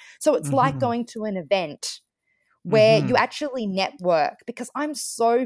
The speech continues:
Speaker 1: passionate about authentic networking. And I
Speaker 2: Mm-hmm.
Speaker 1: love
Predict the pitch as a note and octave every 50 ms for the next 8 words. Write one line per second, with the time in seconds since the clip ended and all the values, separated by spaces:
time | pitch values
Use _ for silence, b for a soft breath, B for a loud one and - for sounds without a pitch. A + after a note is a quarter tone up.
0 | - _ - - G3 G3+ G3+ - - - G3+ F#3 E3 D#3+ E3 D#3+ B B B B
1 | - G3 G#3 F#3+ F#3+ F#3+ F3+ F3+ F#3 F#3 - - F3+ F3+ F3 - - F#3+ - _
2 | E3+ E3 E3 - - - D#3+ D3 C#3+ D3 - - D#3+ C3+ B2+ C3 - B B B
3 | B B B B B - G#3 - - G3 G#3+ A3 G#3+ G#3 G#3 G#3 G#3+ A3 A3 A3+
4 | A3+ - -